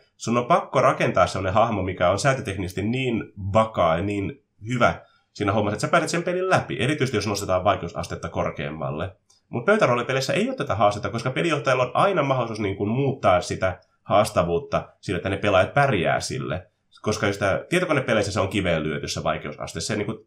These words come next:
jokaisella hahmolla on tietty määrä hitpointteja, niillä on tietty armor classi.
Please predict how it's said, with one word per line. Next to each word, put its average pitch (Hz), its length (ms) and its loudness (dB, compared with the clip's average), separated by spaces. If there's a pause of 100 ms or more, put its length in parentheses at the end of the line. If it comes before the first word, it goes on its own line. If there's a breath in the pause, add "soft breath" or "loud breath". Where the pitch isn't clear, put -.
jokaisella 143 440 -4
hahmolla 139 240 4
on 131 80 0
tietty 135 280 -2
määrä 110 220 2
hitpointteja, 80 640 -6
niillä 95 160 0
on 107 60 -4
tietty 110 260 -4
armor 85 360 0
classi. - 500 -8